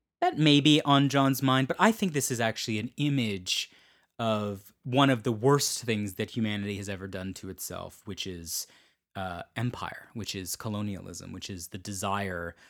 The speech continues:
to conquer, right? It is conquest. Um, even if you're not convinced by, like, that reading of it, it is explicitly, its job is to conquest. And even in a text that is pretty, uh, positive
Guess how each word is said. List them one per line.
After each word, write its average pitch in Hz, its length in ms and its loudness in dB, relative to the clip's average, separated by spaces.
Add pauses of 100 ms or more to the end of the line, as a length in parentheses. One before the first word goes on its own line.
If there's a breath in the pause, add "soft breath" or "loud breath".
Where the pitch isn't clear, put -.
(240 soft breath)
to 143 120 0
conquer, 160 500 0 (140)
right? 104 300 0 (280 loud breath)
It 147 100 6
is 156 160 8
conquest. - 880 0 (400 loud breath)
Um, 107 400 0
even 175 180 4
if 147 60 2
you're 151 100 8
not 147 160 6
convinced 127 520 0
by, 110 140 2
like, 98 300 -6 (280)
that 117 300 4
reading 127 340 2
of 127 120 2
it, 135 140 0 (260 loud breath)
it 160 80 2
is 143 100 6
explicitly, 135 720 2
its 117 240 -4
job 131 380 2
is 127 240 0
to - 120 -10
conquest. - 920 -6 (280 loud breath)
And 135 120 6
even 139 160 4
in 127 140 6
a 120 60 4
text - 600 -6
that 104 220 -4 (140)
is 98 420 -6
pretty, 113 520 2
uh, 101 160 -2
positive - 560 6